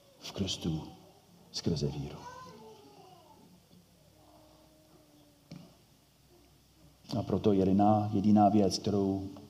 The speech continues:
můžeš dělat, je uvěřit. Nejlepší věc, kterou můžeš dělat, je věřit.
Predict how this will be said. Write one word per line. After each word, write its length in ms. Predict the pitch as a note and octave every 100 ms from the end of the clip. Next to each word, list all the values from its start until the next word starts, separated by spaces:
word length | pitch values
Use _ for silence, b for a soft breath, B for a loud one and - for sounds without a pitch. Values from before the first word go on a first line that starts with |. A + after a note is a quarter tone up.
| -
můžeš 280 | F2+ F2 F2+
dělat, 320 | F#2 F#2+ F2+
je 120 | G2 E2+
uvěřit. 640 | F#2 F2 F2 F2 F2+ - - - - _ - - - - - - _ - _ - -
Nejlepší 500 | B2 C#3 C#3 - B2
věc, 260 | G2+ G2 -
kterou 240 | - G#2+
můžeš 320 | F#2 F2+ F#2
dělat, 260 | - F#2 E2+
je 120 | F#2+
věřit. 400 | F2 F#2 F2 F2